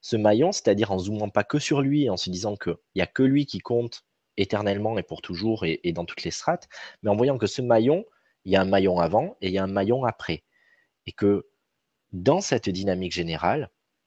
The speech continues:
comme dans l'écosystème, eh bien, il a joué son juste rôle. C'est comme si on se disait que, euh, euh, je sais pas moi, euh, les abeilles ou les moucherons ou ceci ou cela, ou, euh, ben, ils étaient des, euh, ils étaient, euh, ils étaient imparfaits.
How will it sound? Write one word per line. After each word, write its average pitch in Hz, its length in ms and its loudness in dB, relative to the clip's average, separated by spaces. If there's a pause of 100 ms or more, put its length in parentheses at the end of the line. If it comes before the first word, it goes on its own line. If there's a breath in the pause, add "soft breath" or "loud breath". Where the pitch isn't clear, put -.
(200)
comme 123 260 4
dans 104 160 4
l'écosystème, 92 720 -4 (280 soft breath)
eh 90 60 -2
bien, 98 160 -2
il 135 100 0
a 110 40 4
joué 98 200 0
son 113 160 -6
juste 104 180 -4
rôle. 127 160 4
C'est 98 160 -2
comme 113 160 -4
si 107 120 -4
on 107 60 0
se - 140 -6
disait 101 360 0
que, - 120 -4
euh, 123 300 2 (440 loud breath)
euh, 92 240 6
je - 80 -2
sais 104 80 0
pas 143 120 4
moi, 92 380 0
euh, 82 200 -4 (340)
les 95 200 0
abeilles 113 420 6
ou 104 60 2
les 92 100 -2
moucherons 120 560 0
ou 104 60 -2
ceci 104 340 -4
ou 127 80 0
cela, 120 560 0 (140)
ou, 95 220 -2 (360 soft breath)
euh, 95 260 2
ben, 98 140 4
ils 98 220 2
étaient 104 180 0
des, 95 320 4
euh, 90 240 -2
ils 92 160 -4
étaient, 95 400 0
euh, 90 260 -4
ils 95 140 -4
étaient 95 160 -6
imparfaits. 104 500 -4